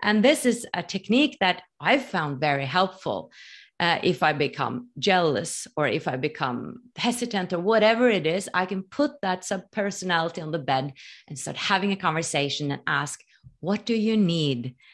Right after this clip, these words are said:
What is going on? What, what do you want to express?" And usually I feel that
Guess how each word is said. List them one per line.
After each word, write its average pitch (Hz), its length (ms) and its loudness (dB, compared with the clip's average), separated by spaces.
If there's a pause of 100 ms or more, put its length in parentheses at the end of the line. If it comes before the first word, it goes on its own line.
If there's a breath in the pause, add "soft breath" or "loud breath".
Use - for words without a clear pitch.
(160 soft breath)
What 202 160 -2
is 240 140 -4
going 170 320 2
on? 127 540 0 (300)
What, 214 480 0 (240)
what 240 240 2
do 233 120 -4
you 226 160 2
want 185 300 -2
to 170 100 -2
express?" - 720 -6 (540)
And 196 180 4
usually 262 540 2
I 185 140 0
feel 180 640 0
that 151 380 0